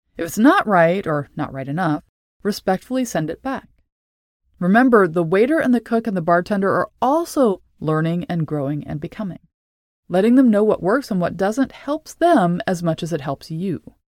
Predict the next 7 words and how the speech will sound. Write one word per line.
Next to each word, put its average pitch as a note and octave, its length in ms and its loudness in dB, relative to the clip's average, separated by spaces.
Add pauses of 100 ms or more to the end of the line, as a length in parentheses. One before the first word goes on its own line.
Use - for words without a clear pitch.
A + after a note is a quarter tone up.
(400)
Being E3 300 0
clear, C#4 600 -2 (360)
being A3 300 0 (100)
honest, F3+ 540 -4
and F#3 180 0
being D#3 220 -2
respectful D3+ 840 -4